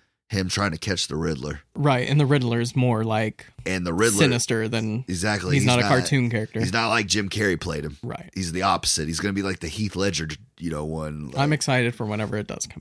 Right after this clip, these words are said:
Speaker 2: out.
Speaker 1: I think it's supposed to be next year.
Speaker 2: <laughs> Yeah, that's been the case for a couple years now.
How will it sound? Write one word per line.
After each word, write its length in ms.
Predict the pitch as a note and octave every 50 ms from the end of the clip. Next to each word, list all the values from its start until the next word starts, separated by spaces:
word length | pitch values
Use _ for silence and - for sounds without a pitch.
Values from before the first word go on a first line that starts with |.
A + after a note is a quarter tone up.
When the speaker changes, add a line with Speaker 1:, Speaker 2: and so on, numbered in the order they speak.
| _ -
Speaker 2:
out. 120 | - G#3+ _ _ _ _ _ _ _ - _ _ _ -
Speaker 1:
I 60 | -
think 180 | - E3 G3
it's 100 | A#3 -
supposed 300 | - - D3 D#3+ D#3+ -
to 40 | -
be 420 | D#3+ A#2+ A#2+ A#2 A2+ G2+ F2 D2 - _ _ _ _
next 320 | - G2 A2 - - -
year. 240 | F#3 G3+ G#3+ F#3+ D#3 C#3 - _
Speaker 2:
<laughs> 160 | E3+ D3 -
Yeah, 360 | E3 D3 C#3 C#3 A#2+ A2+ A#2
that's 220 | A#2 A2+ - - -
been 400 | - A#2 A#2 A2+ A2 A2 - - -
the 220 | - - D3 A#2+
case 280 | A#2+ - - G2+ G#2 -
for 120 | - - -
a 20 |
couple 240 | - - G2 - -
years 200 | - - - -
now. 220 | A#2+ A#2 A#2 C3